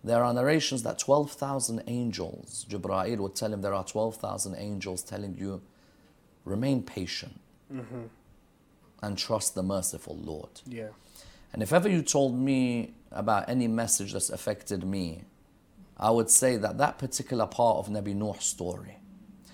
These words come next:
Speaker 1: that try and remain patient. We said that his wife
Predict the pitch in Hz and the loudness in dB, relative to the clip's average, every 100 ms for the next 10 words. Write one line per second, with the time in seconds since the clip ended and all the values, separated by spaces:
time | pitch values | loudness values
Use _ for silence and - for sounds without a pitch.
0 | - - - - - - 156 196 175 113 | -20 -20 -20 -16 -8 4 6 6 4 2
1 | 107 90 107 180 - - 107 113 107 156 | 0 2 4 6 6 4 2 2 8 10
2 | 165 131 - - | 10 6 0 -14